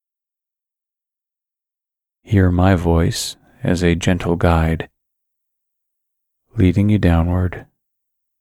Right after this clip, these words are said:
deeper into relaxation. With every word, sleep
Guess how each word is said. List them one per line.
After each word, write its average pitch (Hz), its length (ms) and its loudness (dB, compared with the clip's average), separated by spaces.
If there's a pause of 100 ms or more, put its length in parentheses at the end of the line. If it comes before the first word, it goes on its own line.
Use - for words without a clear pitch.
(640)
deeper 110 540 0 (800)
into 107 280 -4
relaxation. 110 920 0 (2250)
With 123 260 -2
every 104 380 0
word, 95 640 0 (1500)
sleep - 600 0